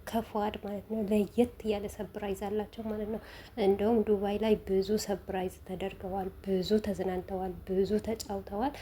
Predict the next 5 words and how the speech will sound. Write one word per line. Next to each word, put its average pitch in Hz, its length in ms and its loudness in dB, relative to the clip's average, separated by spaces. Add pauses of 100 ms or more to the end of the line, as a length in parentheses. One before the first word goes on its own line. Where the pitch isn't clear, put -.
(240)
እሱ 202 260 0 (240)
ግማሹን 202 800 2
የማይደርስ 190 960 2 (720)
እንግዲህ 208 400 0 (580)
ፍቅርና 185 420 -4